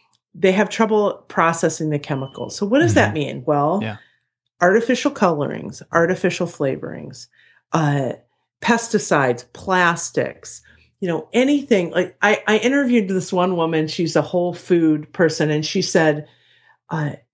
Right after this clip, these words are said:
Speaker 1: "Eat food that's an ingredient, that is food, not the ingredient." Like,
Speaker 2: Right.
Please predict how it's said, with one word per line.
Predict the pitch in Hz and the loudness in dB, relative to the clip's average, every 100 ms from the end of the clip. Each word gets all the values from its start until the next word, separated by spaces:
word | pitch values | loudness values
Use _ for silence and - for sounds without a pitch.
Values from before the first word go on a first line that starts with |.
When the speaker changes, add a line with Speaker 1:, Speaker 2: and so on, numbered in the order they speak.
| _ - | _ 0
Speaker 1:
"Eat | 247 302 - | 2 2 -2
food | - 254 240 185 | 0 4 4 4
that's | 190 165 - - - | 2 0 -6 -8 -2
an | 160 | 0
ingredient, | 151 147 196 196 156 139 - | 0 0 0 2 2 0 -2
that | 175 160 170 156 - | 0 4 4 2 -4
is | 165 156 | -4 -4
food, | - 233 180 139 | 0 2 4 2
not | 151 151 151 | 0 0 0
the | 151 | -2
ingredient." | 143 131 143 139 131 110 - - - _ - | 0 -2 -2 -2 -4 -8 -12 -20 -20 _ -2
Like, | 160 151 | 2 4
Speaker 2:
Right. | 101 | 2